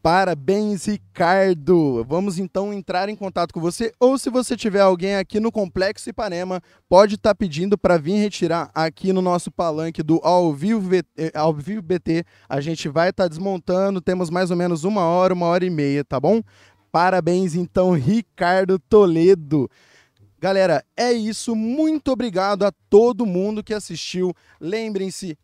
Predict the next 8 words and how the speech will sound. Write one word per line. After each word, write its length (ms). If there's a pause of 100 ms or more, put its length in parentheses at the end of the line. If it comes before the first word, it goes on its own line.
(120)
Ao 320
Vivo 540
B 180
T, 320 (400)
o 100
canal 1000
pra 240
você. 680